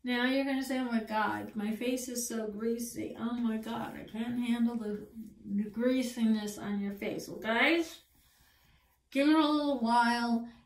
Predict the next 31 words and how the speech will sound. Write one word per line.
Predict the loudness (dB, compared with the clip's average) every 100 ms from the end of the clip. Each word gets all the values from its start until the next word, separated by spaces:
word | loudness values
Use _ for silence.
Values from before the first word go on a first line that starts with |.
| -10
and | -8 -6
your | -6
face | 4 6 6 4 0 -4
will | 2 4 4
absorb | 2 2 6 6 6 6 4 2 0 -6 _ _ _ -12
the | -8
oil | -4 0 0 0 -2 -2 -10 -20 -20 -12
and | -4 -2
it'll | -2 -4
thank | -6 2 6 6 4
you | 0
for | -2 -2 0
it | 2 0 -2 -10 _ _ _
and | -2 0
it'll | 0
be | -2 2
nice | 4 4 2 -2
and | 0 2
happy | 2 -2 -6 -2 2 2 0 -8 -20 -20 -6
and | -2 -2 -2 -4
you | -4
won't | -4 -4 -6
have | -6 -4 -4
that | -6 -4 -2
shiny, | -2 -2 -6 -6 -6 -4 -4
facey, | -6 -16 -8 -6 -4 -4 -2 -2 -4 -12 -20 -20 -20 _
you | -10
know, | -8 -8 -6
the | -6
glistening | -4 -2 -2 -4 -2 0 0 0 -4
look. | -6 -4 -4 -6